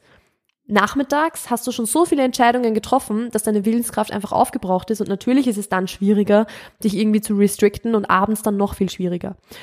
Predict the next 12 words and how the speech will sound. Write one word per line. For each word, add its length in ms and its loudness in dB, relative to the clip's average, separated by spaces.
Aber 540 0
wenn 120 4
man 120 4
jetzt 200 2
morgens 500 2
schon 400 -4
eine 100 0
Entscheidung 480 0
trifft, 260 -4
die 80 0
nicht 180 0
auf 340 -4